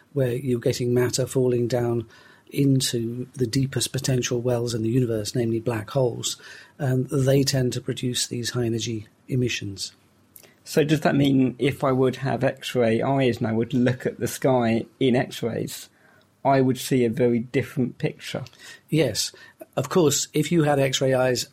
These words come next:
Speaker 1: and you're at the bottom of our atmosphere, you wouldn't see anything at all.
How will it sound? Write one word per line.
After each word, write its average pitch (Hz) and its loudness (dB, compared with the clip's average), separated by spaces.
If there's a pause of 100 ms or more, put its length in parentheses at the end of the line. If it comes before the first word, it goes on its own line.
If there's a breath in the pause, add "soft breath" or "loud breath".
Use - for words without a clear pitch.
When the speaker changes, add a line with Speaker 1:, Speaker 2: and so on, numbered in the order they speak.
Speaker 1:
and 127 0
you're 131 4
at 135 0
the 135 -4
bottom 135 0
of 120 0
our 120 0
atmosphere, 127 -2
you 110 -2
wouldn't 117 -2
see 135 0
anything 135 2
at 123 -2
all. 92 -2